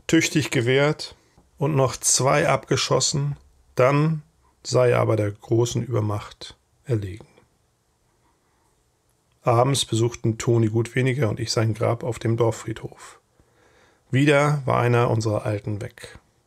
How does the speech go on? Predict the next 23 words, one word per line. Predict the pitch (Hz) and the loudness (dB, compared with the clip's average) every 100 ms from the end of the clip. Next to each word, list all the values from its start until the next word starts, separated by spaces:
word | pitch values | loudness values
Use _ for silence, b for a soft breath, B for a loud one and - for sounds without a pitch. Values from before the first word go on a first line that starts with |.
| _ _ _ _ _ _ | _ _ _ _ _ _
Er | 113 | 2
war | 127 | 2
so | 127 | 4
ein | 139 135 | 2 0
feiner | - 151 143 147 | -2 0 0 -2
Kumpel. | - 110 - - - _ _ b b b b b _ | -4 -6 -6 -20 -20 _ _ b b b b b _
Wir | 120 | 0
schämten | - 139 143 117 131 | 2 2 2 0 0
uns | 123 123 - | 0 0 -2
unserer | 120 110 | -2 -2
Tränen | - 110 101 98 | -2 -4 -4 -8
nicht. | - - - - - _ _ _ _ _ _ _ _ _ _ | -12 -20 -20 -20 -20 _ _ _ _ _ _ _ _ _ _
Die | 117 | -2
Dorfbevölkerung | 117 120 - 123 127 123 120 131 135 120 | 2 2 0 -2 2 2 2 0 0 0
hatte | 107 | 0
sein | 113 107 | 0 -2
Grab | 110 107 117 - | -2 0 -2 0
über | 143 139 | 0 2
und | 120 | 0
über | - 120 | 0 0
mit | 113 110 | 0 -2
Blumen | - 107 104 | -2 0 0
geschmückt. | 113 - 120 120 _ - | -6 -10 -12 -14 _ -20